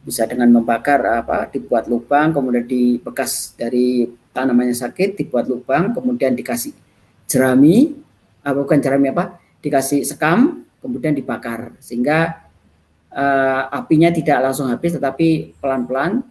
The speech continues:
menimbulkan panas di areal perakaran.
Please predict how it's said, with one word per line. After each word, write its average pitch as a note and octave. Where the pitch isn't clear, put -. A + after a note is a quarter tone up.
menimbulkan C3
panas D3+
di C#3
areal B2
perakaran. A2